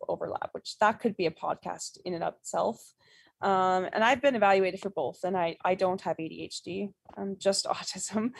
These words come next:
Um, but, you know, regardless, the feedback was really highly inappropriate. Uh, feedback should be based on things that are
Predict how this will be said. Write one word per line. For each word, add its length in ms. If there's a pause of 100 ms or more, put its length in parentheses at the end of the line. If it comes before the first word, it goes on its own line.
(340)
Um, 300
but, 160
you 80
know, 120
regardless, 640
the 160
feedback 420
was 240 (100)
really 680 (260)
highly 420
inappropriate. 840 (260)
Uh, 380 (120)
feedback 440
should 260
be 540
based 260
on 100
things 280
that 100
are 80